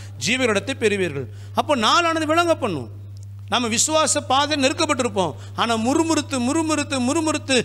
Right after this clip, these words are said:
கர்த்தரை வேதனைப்படுத்திட்டே போயிருந்தோம்னா அது எல்லாம் தீயில பஸ்மமாயிடும், வெறுங்கையா நிற்போம்.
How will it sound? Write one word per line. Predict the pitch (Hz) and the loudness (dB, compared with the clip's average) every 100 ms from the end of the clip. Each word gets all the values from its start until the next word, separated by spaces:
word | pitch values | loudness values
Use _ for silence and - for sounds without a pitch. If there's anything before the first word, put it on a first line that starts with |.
| - - | -2 -4
கர்த்தரை | - - 277 | -2 2 2
வேதனைப்படுத்திட்டே | 254 285 285 277 277 277 311 302 | 2 2 0 0 0 0 0 4
போயிருந்தோம்னா | 254 233 214 196 175 160 - - | 2 2 0 0 0 0 -4 -6
அது | - 170 | -2 0
எல்லாம் | 185 240 269 269 - | 2 2 2 0 2
தீயில | 262 254 180 | 2 2 2
பஸ்மமாயிடும், | 190 233 262 214 190 170 151 - - - | 0 0 2 2 2 0 -2 -6 -12 0
வெறுங்கையா | 170 180 156 147 | 2 2 0 -2
நிற்போம். | 180 113 120 | -4 -6 -12